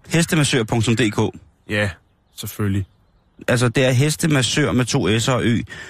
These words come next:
Speaker 1: Der står her, at, at det er faktisk, øhm, at det, det er i Nordsjælland her. Der,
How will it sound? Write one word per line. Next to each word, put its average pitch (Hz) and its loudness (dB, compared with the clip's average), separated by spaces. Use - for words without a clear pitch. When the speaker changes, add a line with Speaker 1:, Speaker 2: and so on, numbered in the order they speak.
Speaker 1:
Der 143 2
står 143 0
her, 143 2
at, 117 0
at 123 -4
det 139 2
er 95 2
faktisk, 104 -2
øhm, 87 2
at 95 0
det, 123 0
det 135 2
er 131 4
i - 4
Nordsjælland 120 0
her. 101 2
Der, - -2